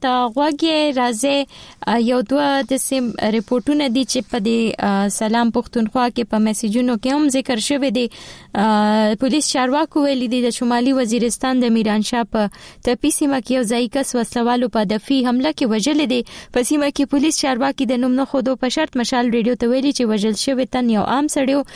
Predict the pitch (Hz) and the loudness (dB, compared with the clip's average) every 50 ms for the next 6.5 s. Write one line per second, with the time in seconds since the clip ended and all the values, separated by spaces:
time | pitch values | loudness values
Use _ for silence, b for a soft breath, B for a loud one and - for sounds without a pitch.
0 | B B B - 247 226 - 220 220 214 _ - 254 233 202 202 196 190 190 - | B B B -4 -4 -2 0 -2 -2 -2 _ -2 -2 0 0 0 0 -2 -2 -2
1 | 196 185 - - 214 208 208 196 202 214 B B B B B - 240 254 262 262 | -4 -4 -2 -2 -2 0 0 0 0 -2 B B B B B -2 0 2 2 0
2 | 254 240 247 254 269 311 - - 330 _ 285 277 _ 302 302 - - - 254 - | 0 0 0 -2 -2 -2 -2 -2 -2 _ -2 -2 _ -2 -4 -4 -4 -6 -4 -2
3 | 226 226 185 208 196 208 202 202 185 202 208 - - 247 190 208 214 175 220 220 | -2 -2 0 0 0 0 0 0 0 0 -2 0 0 0 0 0 0 2 0 -2
4 | B B B B B B - 226 240 - 269 247 - 294 294 277 277 233 254 320 | B B B B B B -2 -2 0 0 -2 0 0 0 0 0 0 0 0 0
5 | 330 320 311 311 233 - 285 - 302 294 - 269 262 - - 294 269 254 233 - | 2 2 0 0 0 -2 -2 -2 -2 -2 -2 -2 -2 0 0 0 0 0 0 -2
6 | 262 254 196 233 240 240 262 262 254 | -2 -2 0 0 0 0 0 0 0